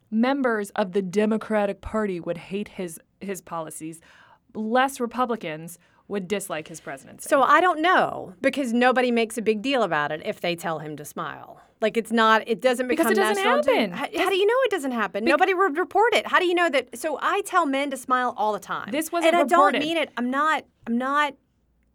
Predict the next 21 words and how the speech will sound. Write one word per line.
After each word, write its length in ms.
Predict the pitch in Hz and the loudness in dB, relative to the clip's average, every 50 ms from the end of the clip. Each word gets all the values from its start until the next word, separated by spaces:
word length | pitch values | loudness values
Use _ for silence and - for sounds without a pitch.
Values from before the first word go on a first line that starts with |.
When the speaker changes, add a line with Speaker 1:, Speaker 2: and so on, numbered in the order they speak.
| _ - | _ -16
Speaker 2:
saying 600 | - - 254 277 320 302 254 220 214 220 214 190 | -8 -4 -4 -4 -2 -2 -4 -2 -2 -4 -4 -4
that. 340 | 180 175 170 170 170 - - - - - _ _ _ _ _ _ _ _ _ _ _ _ _ _ _ _ _ _ _ _ _ _ _ _ _ _ _ _ - | -4 -4 -4 -4 -8 -10 -14 -18 -20 -20 _ _ _ _ _ _ _ _ _ _ _ _ _ _ _ _ _ _ _ _ _ _ _ _ _ _ _ _ -10
I 120 | 202 202 | -8 -8
have 160 | 202 202 202 | -6 -8 -8
most 200 | 202 196 202 202 | -8 -8 -10 -10
certainly 300 | - 202 170 165 185 180 | -8 -10 -10 -10 -12 -14
told 240 | 175 - 185 170 165 | -12 -10 -10 -10 -10
men 180 | 170 165 160 156 | -10 -12 -12 -12
to 40 | 165 | -14
smile. 400 | - - - 147 139 135 135 143 - | -16 -16 -16 -16 -16 -16 -16 -12 -10
"Why 80 | 247 | -10
aren't 180 | 277 302 294 339 | -10 -10 -10 -12
you 60 | 311 | -16
smiling? 520 | - - 320 311 285 196 143 135 135 151 - _ | -14 -10 -8 -8 -8 -8 -10 -12 -14 -16 -16 _
Why 120 | 240 233 269 | -8 -8 -8
are 20 | |
you 80 | 285 277 | -8 -8
so 160 | - 320 302 | -12 -14 -12
sad? 460 | - - 302 240 185 151 143 135 - _ | -6 -4 -2 -2 -2 -2 -6 -8 -12 _
What, 260 | - 247 269 269 - | -8 -8 -8 -8 -8
whatever." 480 | 247 294 302 330 294 175 151 143 - | -6 -4 -2 -2 -2 -2 -4 -8 -8